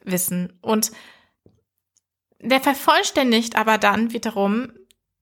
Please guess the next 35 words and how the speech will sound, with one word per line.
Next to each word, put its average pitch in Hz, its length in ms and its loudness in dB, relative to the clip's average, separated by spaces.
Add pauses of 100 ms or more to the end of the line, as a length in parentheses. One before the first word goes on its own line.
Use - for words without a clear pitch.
(120)
das - 380 -6
Gesamtpuzzle. - 1040 -2
Ja, 208 120 4
und 240 60 2
dann 254 100 -2
kommt 302 220 -4
noch 392 200 2
jemand 202 460 0
und 269 200 -4
noch 330 240 0
jemand 208 400 0
und 247 160 -2
noch 294 220 0
jemand. 214 360 0 (480)
Und 247 120 -2
wenn 262 120 0
wir 294 60 -6
überlegen, 277 680 0 (920)
je 247 160 2
mehr, 247 300 4 (180)
ich - 200 -4
rede 247 200 0
ja 226 120 -4
ganz 226 260 0
häufig 247 360 0
auch 226 80 -8
über 214 120 -2
diesen 202 380 -4
positiven 233 680 -4
Ripple-Effekt, 233 840 -2 (600)
aber 233 160 2
je 240 200 2
mehr 254 480 4
wir, 269 400 2
ähm, 233 640 -4